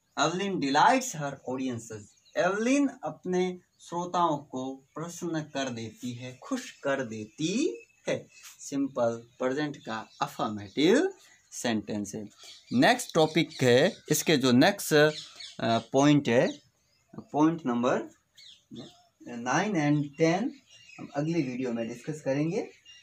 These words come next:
तो आज हमने लेसन नंबर सेकंड के जो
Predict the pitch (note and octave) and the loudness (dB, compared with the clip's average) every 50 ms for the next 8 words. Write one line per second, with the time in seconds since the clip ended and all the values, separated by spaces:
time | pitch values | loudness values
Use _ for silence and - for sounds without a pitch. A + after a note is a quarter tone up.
0 | _ - - D#3 D#3 D#3+ D#3+ D3+ D#3 - - C#3 D3 E3 F#3 G3+ G3 - - - | _ -14 -8 -4 -2 -2 -2 -2 -6 -8 -2 2 4 4 4 2 2 -6 -14 -20
1 | _ _ - - - - C3+ C3+ C#3 D#3 D#3+ C#3 A#2+ B2 C#3 F3 - - _ _ | _ _ -20 -18 -12 -10 -6 -2 0 0 0 0 0 -2 -4 -6 -8 -12 _ _
2 | _ _ _ _ _ _ _ _ _ _ - _ - - _ _ _ _ _ - | _ _ _ _ _ _ _ _ _ _ -20 _ -20 -20 _ _ _ _ _ -18
3 | B2+ B2 C3+ E3+ G3+ - A#3 G#3+ G3 F#3 F3+ F3+ F3 F3+ F#3+ A3 D4+ - _ _ | -12 -4 -4 -4 -2 -2 -4 -4 -2 -2 0 2 4 4 2 2 0 -6 _ _
4 | - _ _ _ _ _ _ _ - - - - - - E3 E3 - B3 A#3 G#3+ | -20 _ _ _ _ _ _ _ -16 -16 -16 -12 -4 -2 -2 -2 -2 -4 -4 -4
5 | D#3+ - D#3 A#2+ A#2+ B2 C#3+ F3 G#3+ - - - - _ _ _ _ _ - - | -6 -6 -8 -8 -6 -6 -8 -8 -10 -14 -20 -20 -20 _ _ _ _ _ -18 -12
6 | A#2+ B2 A#2 A2+ A#2+ D3+ - - _ | -8 -8 -6 -6 -6 -8 -10 -12 _